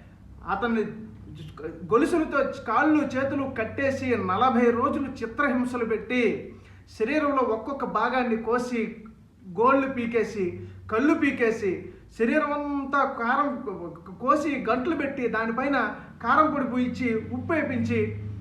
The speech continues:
అలా రాత్రి పగళ్ళు కట్టి వదిలేసాడు. ఆ వీరుడు నలభై రోజులు తను ఎక్కడా కూడా చెల్లించలా.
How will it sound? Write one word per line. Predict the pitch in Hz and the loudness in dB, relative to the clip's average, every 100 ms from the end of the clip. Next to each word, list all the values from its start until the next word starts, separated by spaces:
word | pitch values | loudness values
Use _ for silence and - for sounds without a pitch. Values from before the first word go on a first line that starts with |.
| - - - - | -12 -12 -12 -4
అలా | 185 | 2
రాత్రి | 233 214 - 277 277 294 | 4 4 4 2 2 -2
పగళ్ళు | 277 247 254 254 240 | 0 2 4 2 2
కట్టి | 226 - | -2 -2
వదిలేసాడు. | 247 226 247 247 208 165 - - - - - 160 | 0 2 4 4 0 -2 -8 -12 -16 -18 -12 -4
ఆ | 175 | -2
వీరుడు | 175 226 247 214 | -2 -2 -2 -2
నలభై | 202 240 247 247 | 0 2 4 4
రోజులు | 247 233 233 | 4 2 -2
తను | 226 214 185 151 - - - - | -2 -4 -4 -6 -10 -18 -20 -10
ఎక్కడా | 185 185 254 254 | -8 -4 2 4
కూడా | 233 220 208 156 - - - - - | 4 2 2 0 -4 -16 -20 -20 -6
చెల్లించలా. | 214 247 247 220 170 - | 0 2 2 2 0 -4